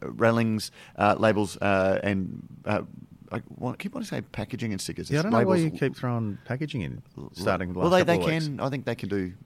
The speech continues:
Speaker 1: labels for packaging as well, but
Speaker 2: Yeah.
Speaker 1: labels and stickers. Um, and they've actually got a, a sign in their office or a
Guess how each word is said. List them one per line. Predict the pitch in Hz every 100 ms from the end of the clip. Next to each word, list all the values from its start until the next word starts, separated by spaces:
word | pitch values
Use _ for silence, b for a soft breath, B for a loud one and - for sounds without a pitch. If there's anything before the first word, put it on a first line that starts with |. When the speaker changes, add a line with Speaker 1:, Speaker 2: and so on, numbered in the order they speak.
| - -
Speaker 1:
labels | 101 92 92
for | - -
packaging | 92 90 90 87
as | 87
well, | 151 180
but | 95 180
Speaker 2:
Yeah. | 131 175 B B B B B B _
Speaker 1:
labels | 123 107 101
and | 95
stickers. | - 113 214 - -
Um, | 123 120 123 120 117 -
and | 143 139 131
they've | - 160
actually | 160 139 123
got | 110 98 80 - _ -
a, | 95 92
a | -
sign | 120 113
in | 104
their | 98
office | 120 85 -
or | 95
a | 92